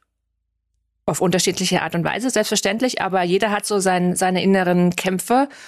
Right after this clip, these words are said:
Und wenn man ehrlich vor einem stehen würde und sagen, du, ich, ich kann keine, ich kann keine Rollenspiele, ich schaff das nicht. Wenn ich da unten sitze, mir geht's so schlecht damit, ich hab Gefühl, mein, mein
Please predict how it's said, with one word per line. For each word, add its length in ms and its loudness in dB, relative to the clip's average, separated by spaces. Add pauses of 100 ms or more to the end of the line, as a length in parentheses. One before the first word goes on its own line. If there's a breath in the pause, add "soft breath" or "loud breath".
(320 loud breath)
Und 220 0
wenn 120 2
man 240 0
ehrlich 360 -2
vor 340 0 (140)
einem 160 -2
stehen 260 2
würde 160 2
und 80 2
sagen, 300 0
du, 220 4
ich, 380 -4
ich 220 -2
kann 360 -2 (420)
keine, 400 -2 (100)
ich 220 -4
kann 240 -2
keine 320 0
Rollenspiele, 580 0
ich 120 0
schaff 200 -4
das 200 2
nicht. 280 -2
Wenn 100 2
ich 100 0
da 100 0
unten 200 0
sitze, 380 0 (800 loud breath)
mir 120 2
geht's 240 0
so 300 2
schlecht 380 -2
damit, 220 0
ich 80 -2
hab 100 -4
Gefühl, 220 0
mein, 380 2 (140)
mein 240 2